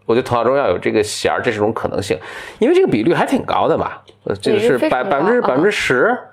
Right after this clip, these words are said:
Speaker 2: 十几吧，不到
Speaker 1: 啊，
Speaker 2: 二十。
Speaker 1: 所以就是如果你们班四十个人，那至少四五个可能。
Speaker 2: 对，以及，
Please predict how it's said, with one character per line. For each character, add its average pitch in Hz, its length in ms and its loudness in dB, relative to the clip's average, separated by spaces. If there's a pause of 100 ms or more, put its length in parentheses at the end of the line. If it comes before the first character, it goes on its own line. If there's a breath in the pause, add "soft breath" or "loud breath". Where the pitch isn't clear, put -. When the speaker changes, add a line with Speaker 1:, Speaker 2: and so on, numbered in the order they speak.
(300)
Speaker 2:
十 - 240 -2
几 202 200 -4
吧， 180 120 -2
不 - 120 -6
到 123 80 0
Speaker 1:
啊， 117 160 -2
Speaker 2:
二 95 80 -2
十。 95 420 -2
Speaker 1:
所 - 180 0
以 226 60 2
就 220 180 0
是 160 260 2
如 123 200 0
果 165 100 4
你 143 120 2
们 113 80 -2
班 156 360 2
四 151 220 0
十 127 80 4
个 139 60 4
人， 117 520 2 (100)
那 98 180 -2
至 101 160 -6
少 104 120 0
四 95 140 -4
五 87 120 2
个 95 300 0
可 - 80 -12
能。 - 80 -8
Speaker 2:
对， - 140 -2 (240 loud breath)
以 185 200 -2
及， 202 600 -4